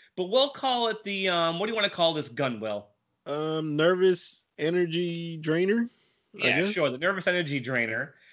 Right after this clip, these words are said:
Speaker 2: <laughs>
Speaker 1: He zaps the guy with it, sucks out his nervous energy,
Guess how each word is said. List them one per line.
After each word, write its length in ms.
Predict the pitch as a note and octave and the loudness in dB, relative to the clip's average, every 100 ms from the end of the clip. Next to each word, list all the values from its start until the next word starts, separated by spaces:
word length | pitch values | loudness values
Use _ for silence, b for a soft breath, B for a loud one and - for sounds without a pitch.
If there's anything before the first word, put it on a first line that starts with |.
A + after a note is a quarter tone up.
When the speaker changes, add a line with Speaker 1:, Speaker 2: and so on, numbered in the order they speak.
| b | b
Speaker 2:
<laughs> 180 | C#3 - | -6 -2
Speaker 1:
He 100 | D#3 | -2
zaps 380 | C3+ F#3+ A3 - | 2 2 2 -6
the 80 | A#3 | -4
guy 280 | G3+ E3+ | 0 0
with 200 | E3 D3 | 0 -4
it, 180 | C3 - | -6 -10
sucks 280 | - F3 - | -6 -8 -2
out 100 | F#3 | -4
his 140 | F3 D#3 | -4 -6
nervous 340 | D#3 D3+ D#3+ | -6 -6 -8
energy, 640 | C#3 C3+ A2+ B2 A#2+ C#3 | -6 -6 -6 -6 -6 -10